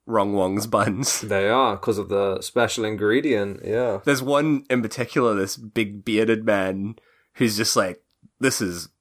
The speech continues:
Speaker 1: this is fucking great. I need to know <laughs> the ingredients. This is amazing." He's loving it.
Speaker 2: He is. He's, like, the only regular customer.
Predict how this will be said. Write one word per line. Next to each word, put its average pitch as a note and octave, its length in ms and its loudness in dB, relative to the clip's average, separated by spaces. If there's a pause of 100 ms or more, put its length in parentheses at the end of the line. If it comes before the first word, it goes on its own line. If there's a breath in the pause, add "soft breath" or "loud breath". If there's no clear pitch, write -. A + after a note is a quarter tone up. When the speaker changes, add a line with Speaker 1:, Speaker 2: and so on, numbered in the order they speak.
(100)
Speaker 1:
this A#2+ 140 0
is G2+ 100 -10
fucking E2 300 -10
great. G2 260 0
I G2 60 0
need G#2 180 2
to A#2 80 -6
know F#2+ 160 0
<laughs> - 0 -
the B2 280 0
ingredients. C#3+ 800 -2
This B2+ 140 -4
is A2+ 160 -8
amazing." G2+ 720 -4 (160)
He's C#3+ 220 -2
loving C3+ 480 0
it. - 140 -6 (100)
Speaker 2:
He G2+ 180 0
is. F3+ 440 -2 (420)
He's, B3+ 420 2
like, D3 400 2
the A#2 240 2
only A2 840 -2 (540)
regular G#2 600 0
customer. - 840 -8